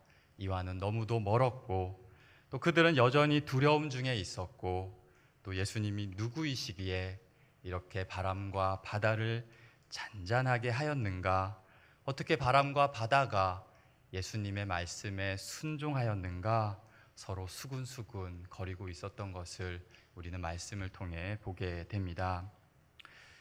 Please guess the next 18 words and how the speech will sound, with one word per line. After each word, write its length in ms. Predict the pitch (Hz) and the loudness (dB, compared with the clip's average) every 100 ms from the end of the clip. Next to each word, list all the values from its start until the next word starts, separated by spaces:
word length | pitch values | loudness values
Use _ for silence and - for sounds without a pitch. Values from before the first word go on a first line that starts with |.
| - _ | -20 _
아직 240 | 113 113 131 | 2 4 4
하나님의 420 | 147 143 139 135 | 6 6 4 6
나라를 640 | 98 107 113 113 113 101 | 6 8 6 4 4 2
이루어 360 | 107 104 113 127 | -2 -2 0 0
가기에는 880 | 117 90 87 107 90 101 117 107 95 - _ _ - | -2 -6 -4 -6 -4 -4 -4 -6 -10 -18 _ _ -4
이렇게 340 | 117 - 120 | -4 -2 -2
여러모로 960 | 104 117 156 151 101 92 92 92 92 - _ _ _ | 4 6 6 4 2 0 -2 -2 -8 -18 _ _ _
부족하고 760 | - 98 87 - 90 85 95 87 | -8 -6 -6 -6 -6 -4 -2 0
연약한 720 | 90 113 123 - 120 113 110 | 0 2 0 -2 -4 -4 -4
제자들을 800 | - 107 139 120 92 92 90 90 - _ _ 92 | -4 0 0 0 -4 -4 -6 -8 -16 _ _ -12
우리는 560 | 87 87 85 90 117 | -8 -8 -8 -8 -6
만나게 680 | - 90 95 92 92 90 85 95 | -6 -6 -6 -6 -6 -6 -8 -8
되는 220 | 92 92 | -8 -6
것입니다. 640 | 87 - 85 92 92 90 101 - _ _ _ _ _ _ _ _ - - - _ _ - | -8 -6 -6 -2 -2 -4 -10 -18 _ _ _ _ _ _ _ _ -20 -20 -20 _ _ -4
사랑하는 320 | 113 107 107 | 0 2 0
주사랑교회 920 | 104 123 113 110 - 104 101 95 90 | 0 2 4 2 0 0 2 0 -2
성도 340 | - 123 117 | -6 -4 -4
여러분 600 | 95 87 85 107 104 92 | -2 -4 -2 0 0 -4